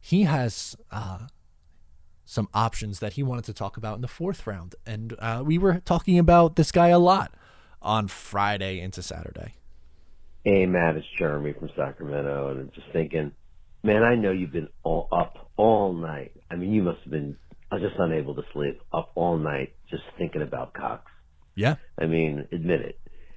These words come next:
Speaker 2: And, you know, you know, I'm thinking Green Bean, man, he is definitely, you know, uh, excited. I mean, he wants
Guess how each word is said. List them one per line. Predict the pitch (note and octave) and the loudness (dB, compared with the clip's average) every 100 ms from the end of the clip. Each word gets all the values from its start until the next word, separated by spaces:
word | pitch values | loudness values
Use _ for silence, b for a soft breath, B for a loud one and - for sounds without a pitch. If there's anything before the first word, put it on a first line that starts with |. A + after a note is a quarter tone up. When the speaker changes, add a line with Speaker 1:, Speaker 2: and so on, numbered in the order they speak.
| b | b
Speaker 2:
And, | E2+ E2+ E2+ | -2 0 2
you | G#2+ | 4
know, | G2+ F#2 E2+ | 6 6 4
you | D2+ G#2 | 0 2
know, | G2+ F2 D#2 - - - | 4 4 2 -6 -14 -6
I'm | E2+ | -6
thinking | - G#2 F2+ F#2+ | 0 0 2 -2
Green | E2+ A2 D3 B2+ | 2 4 6 6
Bean, | G2 E2+ D2+ - - - | 4 4 0 -6 -16 -6
man, | G2+ G#2+ - F#2 E2 - | 0 2 2 0 -2 -4
he | B2 A2 G#2 F#2+ | 0 0 2 4
is | F#2 E2 E2 - - - - - - - | 4 2 -2 -8 -20 -20 -20 -20 -6 0
definitely, | B2+ B2+ G#2 - E2+ C2+ - b b b b | 0 0 -2 0 -2 -2 -6 b b b b
you | A2 | 2
know, | F#2+ F2+ | 4 2
uh, | - E2+ - | -2 -4 -4
excited. | E2+ - F2+ D2+ C2+ | -8 -2 0 0 -2
I | D#2 | -4
mean, | D#2+ | -4
he | E2 A2 | -4 0
wants | F#2 D#2+ | 0 -2